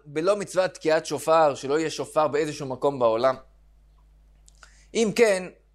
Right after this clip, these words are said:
הת-, התורה תולה מצוות שביתה ממלאכה בשנת יובל באיזשהו דבר,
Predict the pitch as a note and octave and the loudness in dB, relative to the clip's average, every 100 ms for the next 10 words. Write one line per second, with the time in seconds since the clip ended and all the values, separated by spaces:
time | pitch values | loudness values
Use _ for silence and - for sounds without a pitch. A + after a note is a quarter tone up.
0 | _ _ _ _ _ _ - C3+ D#3+ D#3+ | _ _ _ _ _ _ -10 -2 0 2
1 | D3 - C#3 G#3 C4 - - F3+ D3+ F#3+ | 0 0 2 4 2 -2 -6 0 4 4
2 | F3 - - _ _ _ _ _ _ - | 4 2 -16 _ _ _ _ _ _ -12
3 | C3+ - E3+ A#3 A#3 E3+ F3+ A3+ A3+ G#3+ | -10 -4 0 0 -2 -8 -4 0 0 0
4 | F#3+ D#3 G#3+ F#3+ E3 F#3 G3 F3+ C#3+ D#3+ | -2 -2 -2 -2 -4 -6 -6 -4 -2 0
5 | D#3+ A2 - _ _ _ B2+ D#3 A3 G#3 | -2 -4 -16 _ _ _ -4 0 0 0
6 | - F3 D3+ C#3 F3 D#3+ C3+ | -4 -4 -2 0 4 4 2